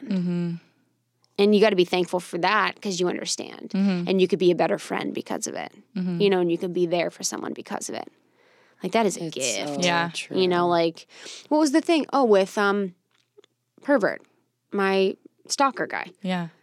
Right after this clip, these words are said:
Speaker 2: Our friend Lindsay has a stalker. And now she's
Speaker 3: Mm-hmm.
Speaker 2: like, we're talking about it. We're having this constant conversation about it. And she's opening up to me and I'm able to, like, kind of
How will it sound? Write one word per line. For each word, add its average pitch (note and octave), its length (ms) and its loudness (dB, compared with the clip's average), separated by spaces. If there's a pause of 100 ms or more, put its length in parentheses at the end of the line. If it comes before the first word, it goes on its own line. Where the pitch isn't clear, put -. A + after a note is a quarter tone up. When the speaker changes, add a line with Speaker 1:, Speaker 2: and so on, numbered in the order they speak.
(160)
Speaker 2:
Our F#3+ 140 2
friend G#3+ 340 2
Lindsay A3 380 6
has F#3 200 0
a G3 60 -4
stalker. A#3+ 520 -2 (500)
And F#3+ 320 4
now F3 360 2
she's F#3 320 0
Speaker 3:
Mm-hmm. F#3+ 60 0
Speaker 2:
like, E3+ 160 -2
we're F3 240 -2
talking F3 380 -2
about E3 260 0
it. C4 160 -2
We're E3+ 300 0 (260)
having F3+ 320 4
this F3 160 2
constant F3+ 340 2
conversation F3+ 480 2
about E3+ 280 2
it. A#3 180 2 (380)
And F#3 140 2
she's F3+ 180 2
opening E3+ 300 0
up B3 120 0
to B3 100 -2
me A#3 140 4
and F#3+ 120 2
I'm E3+ 140 4
able E3+ 260 4
to, E3+ 120 -2
like, D3+ 200 2 (500)
kind F#3 240 2
of D#3+ 140 0